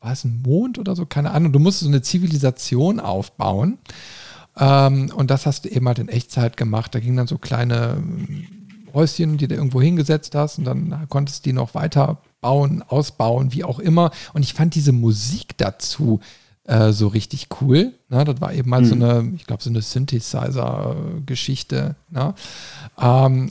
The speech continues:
Speaker 1: und das ist mir irgendwie so im Kopf geblieben. Also damit konntest du echt Stunden verbringen. Und, ähm, ja, das, das, das ist schon so Ewigkeiten irgendwie her. Und, äh,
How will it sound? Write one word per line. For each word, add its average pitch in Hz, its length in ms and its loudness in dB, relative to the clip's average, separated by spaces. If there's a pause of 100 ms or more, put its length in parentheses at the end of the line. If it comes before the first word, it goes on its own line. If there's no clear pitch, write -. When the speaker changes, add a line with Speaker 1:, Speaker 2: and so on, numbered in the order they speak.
Speaker 1:
und 131 180 0
das 170 120 0
ist 190 100 -2
mir 170 140 2
irgendwie 208 240 4
so 180 100 2
im 156 140 2
Kopf - 320 0
geblieben. 165 480 0
Also 143 160 -2
damit 143 260 0
konntest 160 380 -2
du - 40 -6
echt - 360 -4 (200)
Stunden 156 840 4
verbringen. 113 760 0 (520)
Und, 139 760 0
ähm, 156 380 -2 (360)
ja, 160 300 4
das, - 320 -6
das, - 300 -10
das 135 180 -6
ist 165 100 -6
schon 156 220 0
so 147 180 -4 (120)
Ewigkeiten 143 1080 -2
irgendwie 139 380 -8
her. 143 420 4
Und, 135 460 -4 (100)
äh, 135 220 0